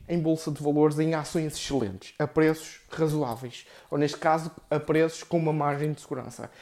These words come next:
Vocês baixam o vosso risco ao mesmo tempo que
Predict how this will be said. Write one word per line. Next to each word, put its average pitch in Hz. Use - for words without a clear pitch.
Vocês 156
baixam 190
o 156
vosso 139
risco 190
ao 190
mesmo 196
tempo 175
que 165